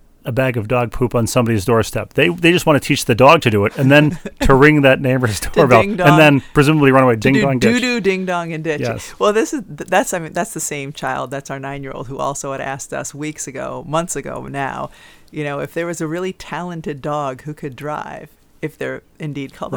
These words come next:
Speaker 2: colorblind, how could that talented <laughs> dog tell the difference between,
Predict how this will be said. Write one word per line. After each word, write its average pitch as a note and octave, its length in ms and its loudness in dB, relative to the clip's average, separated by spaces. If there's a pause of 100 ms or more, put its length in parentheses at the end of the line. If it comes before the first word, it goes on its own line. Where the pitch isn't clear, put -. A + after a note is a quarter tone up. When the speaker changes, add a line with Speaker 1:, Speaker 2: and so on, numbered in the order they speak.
(100)
Speaker 2:
colorblind, - 380 -14
how D3 200 -8
could C#3 300 -14 (200)
that D3 320 -6 (120)
talented G#3 480 -4
<laughs> D3+ 120 -4
dog D3+ 340 -6
tell D3+ 200 -6
the D3+ 80 -4
difference C#3+ 360 -10
between, C#3 440 -14